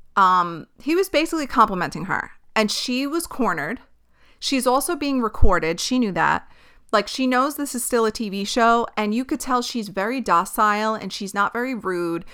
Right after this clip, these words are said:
She's not very outspoken. Like, her personality is cool and calm and just, like, cutesy and, and young. Like, to me, her personality is almost childish. I don't think she's childish, but you know what I mean? Like, the high-pitched voice, the,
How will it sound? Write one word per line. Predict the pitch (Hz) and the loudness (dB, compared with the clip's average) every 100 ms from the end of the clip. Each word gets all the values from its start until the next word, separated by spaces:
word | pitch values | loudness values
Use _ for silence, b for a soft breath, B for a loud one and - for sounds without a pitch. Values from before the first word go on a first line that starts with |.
| B | B
She's | B - 180 | B -10 -2
not | 175 202 | 0 0
very | 254 262 | -2 -2
outspoken. | 247 247 - 196 175 - 175 | -2 -4 -2 -2 -2 -4 -6
Like, | 170 - | -6 -6
her | - - 226 254 | -2 2 4 2
personality | - 254 247 214 190 185 196 170 156 - _ | 2 -2 -2 -2 0 0 0 -6 -8 -12 _
is | 175 - | -10 -10
cool | - 240 233 233 | -6 -4 -2 -2
and | 202 | -4
calm | - 214 185 180 175 | -2 2 4 4 0
and | 175 | -6
just, | 185 - | -10 -6
like, | 180 175 - b b - | -4 -4 -10 b b -14
cutesy | - 269 254 - 254 240 233 226 | -4 -4 -2 -4 -2 -2 -2 -2
and, | 180 - - | -4 -8 -10
and | 196 | -8
young. | 190 262 208 151 | 2 6 6 4
Like, | 156 165 - | -4 -8 -6
to | - | -6
me, | 208 226 247 | -2 0 -2
her | 262 247 | -2 -4
personality | - 226 - 214 196 190 190 185 170 b b b b | -4 -6 -4 -2 0 0 -4 -10 -12 b b b b
is | 285 262 | -6 0
almost | 330 392 427 - | 0 0 -2 2
childish. | 254 220 240 269 277 - - - | 6 8 6 0 -4 -8 -8 2
I | 240 | 2
don't | 277 294 | 2 -2
think | 311 320 | -6 -6
she's | - 320 | -4 -6
childish, | - 285 277 277 285 - | 0 2 2 0 -4 -8
but | 262 | -8
you | 269 | -6
know | 311 | -4
what | 349 | -2
I | 311 | -2
mean? | 240 254 | -2 -2
Like, | 233 185 | -4 -6
the | 214 | -8
high-pitched | - 156 - - - | -4 -4 -2 -6 -4
voice, | 349 330 208 151 - | -4 0 0 -2 -2
the, | 220 | -2